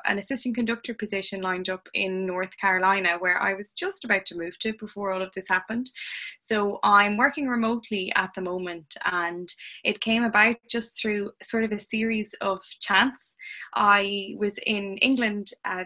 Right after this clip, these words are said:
just about this time last year, the end of July, beginning of August, and at a summer school called Dartington in the south, and wonderful teacher there, Timothy Redmond, and from the moment we kind of met, we were getting on like a house on fire, and he was just taking up music director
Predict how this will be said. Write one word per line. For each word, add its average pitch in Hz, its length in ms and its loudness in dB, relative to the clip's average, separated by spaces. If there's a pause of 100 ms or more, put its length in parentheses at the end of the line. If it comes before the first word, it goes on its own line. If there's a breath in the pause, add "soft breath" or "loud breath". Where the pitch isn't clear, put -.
(160)
just 247 200 -6
about 262 180 -4
this 262 140 -8
time 226 120 -2
last 208 320 -2
year, 190 180 -6
the 185 160 -8
end 190 140 -8
of 185 80 -10
July, 190 240 -4
beginning 190 380 -8
of 180 100 -12
August, - 540 -8 (100)
and 185 500 -4 (140)
at 190 160 2
a 185 60 -6
summer 214 260 -2
school 196 300 -8
called 185 300 -8
Dartington 196 580 -2
in 175 100 -10
the 185 60 -12
south, 220 280 0 (600 loud breath)
and 185 300 -2
wonderful 247 400 0
teacher 226 340 -2
there, 208 240 2
Timothy 202 480 -4
Redmond, 185 720 0
and 190 240 -2
from 190 420 -6 (260)
the 202 60 -6
moment 233 400 4 (220)
we 208 100 -4
kind 196 240 -2
of 185 140 -6
met, 220 340 4
we 214 140 0
were 196 240 0 (260)
getting 214 260 2
on 196 220 0
like 190 200 -2
a - 60 -4
house 208 300 0
on 185 60 -8
fire, 190 400 2
and 175 160 -4
he 220 180 -2
was 196 180 -8
just 269 360 -4
taking 220 340 -2
up 208 80 -4
music 233 380 2
director 175 580 -4